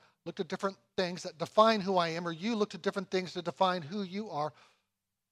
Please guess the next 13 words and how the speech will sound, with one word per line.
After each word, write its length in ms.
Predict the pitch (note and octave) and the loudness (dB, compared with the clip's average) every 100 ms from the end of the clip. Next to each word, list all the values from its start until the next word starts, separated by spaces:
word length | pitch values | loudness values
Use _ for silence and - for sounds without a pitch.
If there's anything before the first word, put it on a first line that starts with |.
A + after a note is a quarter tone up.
| _ _ _ _ _ _ _ _ _ _ _ _ _ | _ _ _ _ _ _ _ _ _ _ _ _ _
Identity 400 | A3 G#3+ D#4+ B3+ | 0 2 2 2
is 120 | A#3 | 2
a 40 | G#3 | 2
big 160 | B3+ | 0
thing, 240 | G#3 E4 D3+ | 0 -4 -2
right? 380 | D3+ B3 B3+ - _ _ _ _ _ _ _ _ _ _ _ _ _ _ F3+ | -4 -4 -8 -20 _ _ _ _ _ _ _ _ _ _ _ _ _ _ -8
In 140 | F3 | -6
fact, 440 | C#3+ F3+ G3 G#3 F3+ | -2 0 0 -2 -6
if 220 | D#3 - | -6 -8
you 220 | F3+ F3+ | -8 -6
look 300 | E3+ G3 G3+ - - | 0 0 -2 -6 -6
through 460 | F#3+ F#3 F3 G#3+ F3 D3 | 0 2 2 0 -8 -4
Google 440 | A#3 G#3 F#3 | 0 4 4